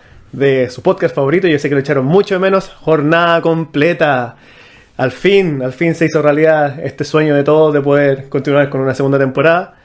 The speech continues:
Así que aquí estamos, dándole. Y bueno, ustedes saben que aquí yo no estoy solo. Y probablemente tenía que haberme puesto unos lentes de sol para cubrir un poco la belleza que me irradia en este instante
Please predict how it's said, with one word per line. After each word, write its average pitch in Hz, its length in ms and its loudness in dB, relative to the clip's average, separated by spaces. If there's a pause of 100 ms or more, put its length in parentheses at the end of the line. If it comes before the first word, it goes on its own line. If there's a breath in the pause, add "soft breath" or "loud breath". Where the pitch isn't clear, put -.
(260 soft breath)
Así 110 160 -10
que 120 140 -2
aquí 123 160 -2
estamos, 135 460 -4 (120)
dándole. 127 680 -4 (760 loud breath)
Y 156 380 2
bueno, 147 220 0
ustedes 143 260 -2
saben 143 160 -4
que 143 140 -2
aquí 151 240 -4
yo 147 100 0
no 120 60 -2
estoy 170 280 -2
solo. 135 380 -6 (480)
Y 120 420 -4 (1160)
probablemente 151 480 0
tenía 147 560 2
que 139 120 -2
haberme 139 260 0
puesto 151 260 -2
unos 135 160 -2
lentes 139 260 -4
de 123 60 -8
sol 165 220 -2
para 131 640 -2 (560 soft breath)
cubrir 151 240 2
un 185 100 -2
poco 180 160 -2
la 156 120 4
belleza 151 340 0
que 156 80 -2
me 151 80 2
irradia 156 240 2
en 151 80 -2
este 147 160 -6
instante 160 480 -2